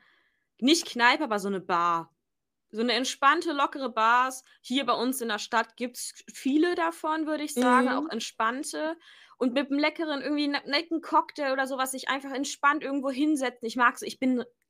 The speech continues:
Speaker 1: eher ein
Speaker 2: Ja, aber das
Speaker 1: entspannter
Speaker 2: Problem
Speaker 1: Mensch. Weil wenn ich, wie gesagt, wenn ich in den Club gehe, dann bin ich da, um zu tanzen, um Spaß zu haben und nicht, um jemanden kennenzulernen. Ich weiß,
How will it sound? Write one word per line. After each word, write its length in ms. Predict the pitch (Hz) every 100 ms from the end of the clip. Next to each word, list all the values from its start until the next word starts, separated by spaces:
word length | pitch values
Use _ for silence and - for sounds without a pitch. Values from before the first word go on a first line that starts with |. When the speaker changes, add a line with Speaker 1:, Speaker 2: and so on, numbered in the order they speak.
| -
Speaker 1:
eher 120 | 220
ein 140 | 254
Speaker 2:
Ja, 80 | 269 240
aber 120 | 233
das 120 | 302 226
Speaker 1:
entspannter 80 |
Speaker 2:
Problem 240 | 247 277 285
Speaker 1:
Mensch. 520 | 277 294 381 - - _ _ _ _ _ _
Weil 200 | 233 233
wenn 140 | 269
ich, 160 | 277 -
wie 80 | 220
gesagt, 220 | 254 240
wenn 100 | 233
ich 120 | 233
in 80 | 220
den 40 |
Club 300 | - 311 349
gehe, 140 | 320 302
dann 140 | 247
bin 80 | 254
ich 140 | 262
da, 120 | 247
um 80 | 214
zu 120 | 226 220
tanzen, 380 | - 262 320
um 80 | 240
Spaß 420 | 240 - 240 294
zu 160 | - 220
haben 240 | 202 220
und 180 | 220 233
nicht, 340 | 254 262 294 240
um 60 |
jemanden 360 | 240 247 226 220
kennenzulernen. 560 | 208 220 214 180 156 170
Ich 100 | -
weiß, 260 | 302 392